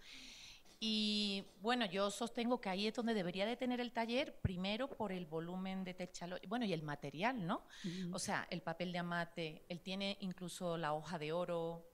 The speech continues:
Speaker 1: colores, tintas, no me lo imagino por los caminos,
Speaker 2: Sí.
Speaker 1: llevando t-, porque, por el, por el costo.
Speaker 2: Ajá.
Speaker 1: Sabemos que hay varias manos, ¿no? En lo,
Speaker 2: Sí.
Speaker 1: trabajando los techaloyan.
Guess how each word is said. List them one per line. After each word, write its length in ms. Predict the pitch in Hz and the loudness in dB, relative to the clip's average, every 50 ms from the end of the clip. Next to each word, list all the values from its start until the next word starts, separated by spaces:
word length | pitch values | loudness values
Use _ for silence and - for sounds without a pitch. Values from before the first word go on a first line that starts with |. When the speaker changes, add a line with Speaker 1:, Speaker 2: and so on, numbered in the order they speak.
| - - | -20 -8
Speaker 1:
colores, 680 | - 170 151 151 165 175 175 165 170 160 160 160 - - | -4 -2 0 2 4 4 2 2 0 -2 -2 -4 -6 -4
tintas, 480 | 208 190 196 190 180 - 170 165 190 | -4 -2 -2 0 0 0 -2 -2 -2
no 100 | 180 180 | -4 -4
me 60 | 185 | -4
lo 80 | 185 190 | -4 -4
imagino 400 | 196 180 185 170 190 180 180 175 | -4 -4 -6 -6 -6 -6 -4 -4
por 100 | - 170 | -4 -4
los 120 | 165 170 | -4 -6
caminos, 600 | - - - 175 180 185 190 190 214 302 - - - - | -6 -6 -4 -2 0 0 0 0 -2 -4 -6 -8 -14 -18
Speaker 2:
Sí. 160 | - - 220 196 190 185 | -10 -8 -6 -6 -4 0
Speaker 1:
llevando 420 | 175 190 175 175 175 175 180 180 | 2 2 4 4 2 2 0 -2
t-, 80 | 180 - - - | -4 -6 -8 -6
porque, 240 | 202 190 - 165 - - - - - - - - | -8 -6 -6 -10 -12 -12 -16 -18 -18 -18 -12 -8
por 100 | - 190 | -6 -4
el, 140 | 175 160 143 | -4 -4 -4
por 180 | - - 170 | -2 0 0
el 160 | 156 156 - - | 0 0 -2 0
costo. 460 | - 214 254 - - - - 131 - - - | 0 0 0 0 -4 -4 -6 -6 -6 -8 -4
Speaker 2:
Ajá. 320 | - 196 185 180 180 175 160 160 151 | -2 0 0 0 0 0 -2 -2 0
Speaker 1:
Sabemos 360 | - - 220 208 202 208 240 | 2 2 4 4 4 0 0
que 100 | - 254 | 2 4
hay 120 | 226 214 190 | 4 4 4
varias 320 | 180 180 175 175 170 170 | 2 2 2 0 -2 -2
manos, 400 | 190 196 190 185 165 165 165 - | -2 -2 -2 -2 -2 -4 -4 -2
¿no? 240 | 180 185 214 233 233 | 0 2 2 2 2
En 100 | 208 175 | 0 0
lo, 100 | 165 170 | -2 -2
Speaker 2:
Sí. 60 | - - | -2 -2
Speaker 1:
trabajando 500 | 190 190 190 202 - 170 190 180 185 185 | 0 2 4 4 4 4 2 2 0 0
los 160 | 180 175 175 | -2 -4 -6
techaloyan. 640 | - - 175 - - - 180 180 180 175 160 160 156 | -6 -10 -10 -10 -8 -6 -4 -4 -2 -2 -2 -4 -6